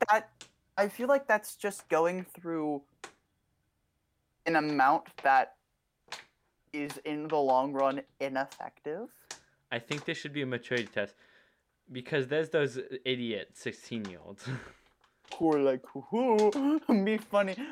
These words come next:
Speaker 1: Um, okay,
Speaker 2: Ha,
Speaker 1: okay,
Speaker 2: me
Speaker 1: because
Speaker 2: funny,
Speaker 1: this
Speaker 2: me
Speaker 1: is,
Speaker 2: going
Speaker 1: this
Speaker 2: to
Speaker 1: is,
Speaker 2: buy
Speaker 1: this is
Speaker 2: lobster and walk a
Speaker 1: No, no, here's,
Speaker 2: lobster.
Speaker 1: he-, here's the thing. This is barely political. There are some people who voted for Kanye West.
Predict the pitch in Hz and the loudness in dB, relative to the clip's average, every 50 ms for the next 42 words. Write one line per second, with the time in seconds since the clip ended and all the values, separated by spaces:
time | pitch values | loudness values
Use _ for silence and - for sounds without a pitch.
0 | 269 - 262 262 - - - - - 220 208 233 214 202 196 185 170 - - - | 0 2 2 2 4 0 2 4 4 6 10 10 10 12 10 8 6 2 -2 -10
1 | - - _ 139 147 196 160 - 208 151 143 - 139 123 - 147 127 120 123 131 | -20 -12 _ -2 -2 -2 0 2 4 4 4 4 4 2 2 0 -2 -2 -2 0
2 | 131 - 247 - 104 95 - 120 117 120 117 117 135 123 113 113 113 113 - - | 0 2 0 0 -2 0 0 2 2 2 2 2 2 2 2 2 0 0 -4 -10
3 | - - - 110 107 104 104 104 104 107 104 104 101 - - 254 262 262 247 220 | -14 -10 -6 -6 -6 -6 -6 -4 -4 -2 -2 -2 -4 0 4 6 6 8 8 6
4 | 190 - - 247 - - 110 104 104 - - - - - _ _ _ _ _ _ | 6 4 2 2 2 2 -2 -2 -4 -4 -8 -14 -18 -20 _ _ _ _ _ _
5 | _ _ _ _ - 254 262 240 247 247 240 233 190 156 - - _ - 208 - | _ _ _ _ -4 -2 -2 0 0 2 2 2 0 0 -4 -8 _ -4 -2 -2
6 | - 330 269 - - - 165 160 170 185 190 185 180 - 185 165 147 143 143 143 | 0 -2 -2 -2 2 4 6 6 6 6 6 2 2 0 -2 0 2 2 2 2
7 | 160 - 180 185 190 - - - 180 185 190 226 240 302 330 359 - - 339 320 | 2 2 2 0 0 0 -2 -4 -2 0 2 4 4 4 2 2 0 -2 -2 -2
8 | 302 247 254 233 - 262 262 262 233 220 185 170 180 180 185 220 220 - - 175 | 0 -2 -4 -4 -4 -4 -4 -2 -2 -2 0 2 2 4 4 2 0 0 0 0
9 | 160 - - - - - - - 220 220 240 240 233 226 226 202 185 175 180 175 | 0 0 -2 -8 -12 -8 2 4 6 6 6 4 2 2 4 4 4 4 4 4
10 | 180 170 165 165 165 147 123 139 - - - - - - - | 2 4 6 6 6 6 4 0 -4 -6 -12 -14 -16 -18 -20